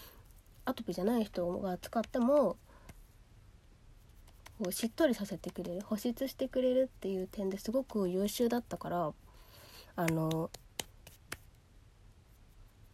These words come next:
全くアトピーじゃない人の中でも見つかってしまって、こう、美容目的で使われるっていうことがすごく多発して、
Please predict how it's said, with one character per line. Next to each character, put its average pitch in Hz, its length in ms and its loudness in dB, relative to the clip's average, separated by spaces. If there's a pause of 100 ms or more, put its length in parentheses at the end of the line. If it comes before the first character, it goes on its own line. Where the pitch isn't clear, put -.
(380)
全 214 120 2
く 302 280 6
ア 339 60 4
ト 269 120 0
ピ - 140 0
ー - 20 2
じ - 80 -2
ゃ 196 40 2
な 226 140 6
い 208 40 2
人 202 200 -2
の 185 120 2
中 185 260 0
で 190 80 -2
も 196 80 0
見 196 140 2
つ - 120 -8
か 294 120 -4
っ - 20 -8
て 277 160 -2
し - 80 -2
ま 262 120 2
っ - 40 -4
て、 208 360 0 (2750)
こ 226 140 0
う、 202 120 -2
美 220 100 6
容 349 180 8
目 415 200 6
的 - 260 -6
で 175 120 -2
使 - 220 -6
わ 202 160 2
れ 196 140 2
る 196 80 0
っ 208 40 -4
て 196 220 -4
い 190 60 0
う 196 240 2
こ - 140 -6
と 196 160 0
が 170 240 -2 (400)
す - 120 -4
ご 302 120 4
く 226 100 0
多 208 160 -4
発 214 300 -4
し - 160 10
て、 220 220 6